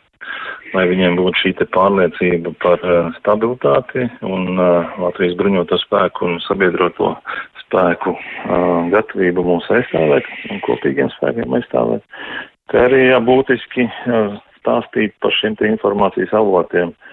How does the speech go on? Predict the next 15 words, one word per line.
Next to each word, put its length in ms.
eh, 180
no 140
kurienes 400
tad 160
gūt 260
informāciju, 840
no 120
kā 260
izvairīties, 680
un 100
tad 100
mēs 220
arī 260
cenšamies, 600
es, 100